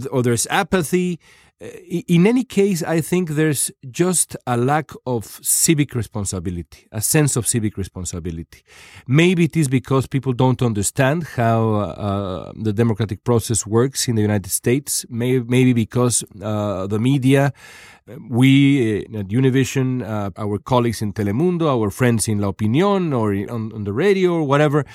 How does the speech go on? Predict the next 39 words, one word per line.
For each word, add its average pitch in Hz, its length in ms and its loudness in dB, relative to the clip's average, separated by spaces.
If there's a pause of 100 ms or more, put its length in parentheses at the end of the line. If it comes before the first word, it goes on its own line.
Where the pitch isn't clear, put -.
(280)
maybe 131 160 4
we 127 200 4
haven't 113 360 0
done, 120 380 4
uh, 101 500 -2 (500)
um, 101 1040 0
a, 113 120 -6 (140)
a 135 80 -2
proficient 127 560 0
enough 120 300 2
job, 120 520 2 (120)
uh, 107 280 0
in 110 160 -2
explaining 120 760 0 (240)
how 143 420 2
the 120 100 0
process 110 440 -4
works, 151 420 0
why 135 220 2
it's 131 240 0
important 104 400 -4
to 110 80 -6
vote, 143 340 2
who 147 160 0
the 123 80 4
candidates 110 540 0
are, 147 280 0
what 120 220 -2
the 110 80 -2
propositions 104 720 -4
mean 135 360 4
or 110 100 2
might 104 280 0
mean 123 260 2
for 110 160 -2
the 104 80 0
life 110 280 0
of 101 140 -8
a 98 100 -6